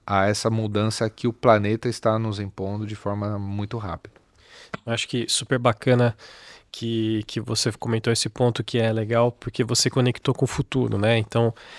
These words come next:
Speaker 2: é, e aí uma outra palavra que me vem na cabeça disso que você falou é monitoramento, né? E aí monitoramento muitas vezes remoto, né? Então acho que <clears throat> isso tudo pra gente, uma grande parte das agtechs que estão ali com a gente,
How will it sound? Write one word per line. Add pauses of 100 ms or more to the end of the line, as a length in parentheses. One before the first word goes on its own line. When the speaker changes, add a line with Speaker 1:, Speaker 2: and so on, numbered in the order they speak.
(320)
Speaker 2:
é,
e
aí
uma
outra
palavra
que
me
vem
na
cabeça
disso
que
você
falou
é
monitoramento,
né? (380)
E
aí
monitoramento
muitas
vezes
remoto,
né? (500)
Então
acho
que (260)
<clears throat>
isso
tudo (220)
pra
gente, (200)
uma
grande
parte
das
agtechs
que
estão
ali
com
a
gente,